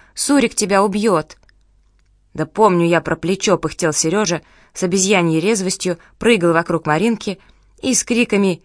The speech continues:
"И я!" отвешивал ей звонкие подзатыльники. Честно говоря, не будь с нами Каринки, мы бы давно уже кинулись в рассыпную.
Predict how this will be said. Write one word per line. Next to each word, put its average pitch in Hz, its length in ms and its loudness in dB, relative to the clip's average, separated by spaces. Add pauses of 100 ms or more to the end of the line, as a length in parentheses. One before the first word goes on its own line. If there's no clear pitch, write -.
(100)
"И 214 100 -4
я!" 208 680 2 (400)
отвешивал 208 500 0
ей 185 160 2
звонкие 165 480 -2
подзатыльники. 156 840 -4 (1500)
Честно 240 380 0
говоря, 226 380 2
не 208 120 2
будь 190 180 -2
с - 100 0
нами 170 240 0
Каринки, 202 640 -2 (340)
мы 262 200 2
бы 185 120 0
давно 175 340 2
уже 170 200 0
кинулись 165 460 0
в 156 40 -4
рассыпную. 147 600 -6